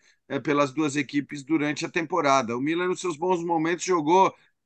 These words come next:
tanto quanto ou até mais do que a Inter. Agora, claro que a Inter tem jogadores melhores, mais decisivos, eu acho que até num, num, num grau sufici-, né, você olhava ontem pro banco de reservas da Inter e via o Brozovic e o Lukaku no banco,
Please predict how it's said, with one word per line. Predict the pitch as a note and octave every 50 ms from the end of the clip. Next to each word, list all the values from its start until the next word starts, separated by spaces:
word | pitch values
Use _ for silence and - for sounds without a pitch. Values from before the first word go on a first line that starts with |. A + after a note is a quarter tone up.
| _
tanto | - F3+ F#3+ G3 - G3+ F3+
quanto | - - D3+ D#3 F3+ G#3 G3 - F#3
ou | E3+ E3
até | E3+ F3 - G#3 G3
mais | F3 F3 F3+ F#3 F#3 E3
do | D#3 G3+
que | - G#3+
a | G#3 F#3+
Inter. | F3 E3 D3+ B2+ A2 - G#2+ G2+ -
Agora, | D3 E3 D#3 F3
claro | - - F#3+ G#3 G#3 G3+
que | G#3 G#3
a | G3
Inter | G3 F#3 D#3+ F#3 D#3
tem | - F#3 F3 E3+ - - _ _ _ _ _ _ _ _ _ -
jogadores | C#3 C3+ F#3 F#3+ E3+ E3+ E3 C3 C#3+ F3 F#3 F#3+ E3+ E3+ D3 D3+
melhores, | E3 E3 D#3 D3+ D#3 D#3+ D#3+ D#3 D3 D3+ C3 C#3+
mais | D3+ D3+ D#3 D3+ C3
decisivos, | C3+ D3+ C#3 - - C#3+ A#2 A2 B2+ D3 D#3 D3+ C3 C3+ C#3 A#2+ B2
eu | C3 C3+ C3+
acho | C3+ C#3+ -
que | - E3 D#3 D3 B2+ - _ _ _ _
até | - A#2+ - - - E3+ F#3 G3
num, | G3 G3 F#3
num, | E3+ E3+ E3+ E3 D#3+ - -
num | C#3 D3+ D3+ D#3 D3+ D3 C#3+ C#3
grau | A#2+ C#3+ C#3+ D3+ E3+ F#3+ G#3 G3+ F3+ E3 D#3 -
sufici-, | - - - F3 D3+ - E3+ - - _ _ _
né, | - D3+ E3+
você | D#3 D#3 - F3
olhava | E3 E3 F3 - F3
ontem | F#3 F#3+ G3 G3 F#3+
pro | E3+ F#3 F3+
banco | E3 E3 F3 E3 D#3+ E3
de | D#3+ E3
reservas | E3 E3+ D3+ D3 D#3+ E3 D#3+ E3+ D#3+
da | D3+ D#3 D3+
Inter | E3+ D#3+ - G3+ G3+
e | F#3+
via | E3+ F#3+ G3+ G3+ G3 F#3+
o | F3 F3+ D#3+
Brozovic | D#3+ F#3 F#3+ E3 D#3 F#3 E3 C3+ C3+ D#3 F3 F#3+ G3+ - - - F#3
e | E3+
o | E3
Lukaku | E3 E3+ - - - E3+ E3 E3 E3 - - F#3+
no | F#3+ F#3
banco, | F3+ F3 E3+ E3 D3+ C3 -